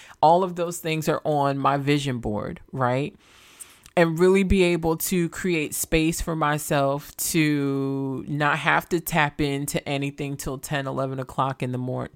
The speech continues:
in the morning, right? Really, I don't, I don't like stretching myself thin. I don't like that feeling of rush. I don't like how any of that feels in my body, right?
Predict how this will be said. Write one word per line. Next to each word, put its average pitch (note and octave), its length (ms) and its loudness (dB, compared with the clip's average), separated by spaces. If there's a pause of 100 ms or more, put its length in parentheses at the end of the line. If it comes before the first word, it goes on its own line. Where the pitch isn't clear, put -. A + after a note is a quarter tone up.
(300)
in C#3 120 0
the C3+ 60 -2
morning, B2+ 600 -2 (640)
right? C3+ 500 0 (680)
Really, D#3+ 960 4 (380)
I D3+ 100 8
don't, F#3 320 2
I D#3 80 8
don't E3 220 2
like D#3 400 4
stretching D#3 480 0
myself C3+ 540 -2
thin. B2+ 500 -6
I D3 80 6
don't D3+ 220 0
like D3 480 0
that D#3 220 0
feeling C3 440 -2
of B2 180 -4
rush. A#2 600 -2
I C#3+ 100 4
don't D#3+ 260 0
like D#3 220 0
how C#3+ 340 -2
any D#3+ 300 -2
of D3+ 120 -2
that C#3 220 -2
feels C#3+ 380 -2
in C3 120 -2
my C3 200 -6
body, C#3 720 2
right? C3 480 -2